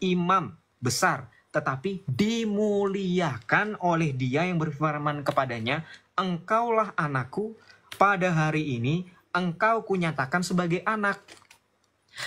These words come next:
Kenapa ini yang saya highlight? Karena tadi, saya tadi sudah bilang, dalam kebiasaan perjanjian lama. Nah, itu, thank you, bro. Nah, Ima-, Ibrani lima ayat lima nih. Thank you, bro. Thank you, thank you, thank you. Wah, luar biasa.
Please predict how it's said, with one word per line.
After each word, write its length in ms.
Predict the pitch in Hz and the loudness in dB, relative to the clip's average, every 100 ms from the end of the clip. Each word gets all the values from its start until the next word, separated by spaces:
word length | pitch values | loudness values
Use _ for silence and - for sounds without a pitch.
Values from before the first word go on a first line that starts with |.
| - | -4
Kenapa 480 | 254 262 311 254 214 | 0 2 2 0 0
ini 240 | 214 202 | 0 0
yang 80 | 185 | 0
saya 280 | 180 180 175 | 0 0 -2
highlight? 520 | - 226 180 123 135 | -2 -2 0 -2 -2
Karena 240 | - 135 | -4 -2
tadi, 400 | 170 190 180 170 - | 0 -2 -2 -4 -4
saya 200 | - 143 | -4 -2
tadi 200 | 165 175 | 0 0
sudah 240 | 185 160 160 | 0 0 -2
bilang, 360 | 180 151 131 135 - | -2 -2 -4 -6 -6
dalam 400 | 131 139 131 202 | 0 2 2 -2
kebiasaan 520 | 214 165 135 123 131 | -2 0 0 -2 -4
perjanjian 560 | 120 117 110 107 107 101 | -2 -2 0 0 0 -2
lama. 280 | 139 156 95 - - _ _ | -2 -2 -2 -6 -10 _ _
Nah, 280 | 113 117 110 | 0 0 0
itu, 240 | 107 123 104 | -2 -2 -2
thank 160 | 131 | -2
you, 120 | 139 139 | 0 0
bro. 160 | 107 90 _ _ _ - | -2 -6 _ _ _ -2
Nah, 440 | 120 143 131 104 | 2 2 2 -2
Ima-, 320 | 127 127 127 | -2 2 2
Ibrani 320 | 147 135 135 | 2 0 0
lima 160 | 139 139 | 0 0
ayat 80 | 135 | 0
lima 160 | 139 | 0
nih. 240 | 131 110 87 - _ _ _ 151 | 0 -2 -4 -12 _ _ _ -2
Thank 80 | |
you, 80 | 185 | 0
bro. 240 | 208 208 165 | 2 2 2
Thank 160 | 170 | -2
you, 80 | 180 | 0
thank 80 | 175 | 0
you, 80 | 170 | 0
thank 160 | 180 | 0
you. 160 | 170 107 | 0 0
Wah, 320 | 123 123 104 | 2 2 0
luar 160 | 101 104 | -2 -2
biasa. 400 | 104 110 90 | 0 0 -2